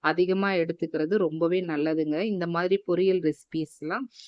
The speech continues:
குழந்தைங்களுக்கு ஸ்கூலுக்கு லஞ்ச் பாக்ஸுக்கும் நீங்க பேக் பண்ணி கொடுக்கலாம். ரைஸுக்கு, சப்பாத்திக்கெல்லாம் இந்த வெண்டைக்காய் பொரியல் வந்து நல்ல பெஸ்ட்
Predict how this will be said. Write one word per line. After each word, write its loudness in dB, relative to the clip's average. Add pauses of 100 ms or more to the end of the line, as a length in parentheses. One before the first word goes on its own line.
(160)
குழந்தைங்களுக்கு 2
ஸ்கூலுக்கு 0
லஞ்ச் -2
பாக்ஸுக்கும் -2 (360)
நீங்க 0
பேக் 0
பண்ணி -4
கொடுக்கலாம். 0 (400)
ரைஸுக்கு, 2 (100)
சப்பாத்திக்கெல்லாம் -4 (120)
இந்த -6
வெண்டைக்காய் 0
பொரியல் 2
வந்து -2
நல்ல 0
பெஸ்ட் 0